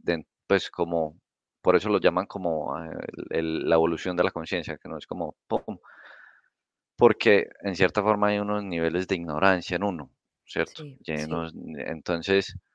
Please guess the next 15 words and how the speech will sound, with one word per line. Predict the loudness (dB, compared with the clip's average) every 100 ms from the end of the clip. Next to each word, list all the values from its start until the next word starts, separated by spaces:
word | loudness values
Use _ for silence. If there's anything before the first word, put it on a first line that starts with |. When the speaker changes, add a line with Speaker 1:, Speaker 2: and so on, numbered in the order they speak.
| _ _ _ _ _ _ _ _ _ -4
Speaker 1:
en | -2
un | -2 -4
principio | -6 2 2 4 6 8
va | 8
a | 6
venir | 0 -2 -2 -2 -2
desde | 2 2 2 0
esa, | 2 2 2
desde | -4 -4
esa | -8 0
parte, | 4 4 4 -4
pero | 0 2 2 -2 -4 -10 _ _ _ _ _ -6
desde | -4 -4
unos | -6 -6
traumas, | 6 8 8 2 -6 -8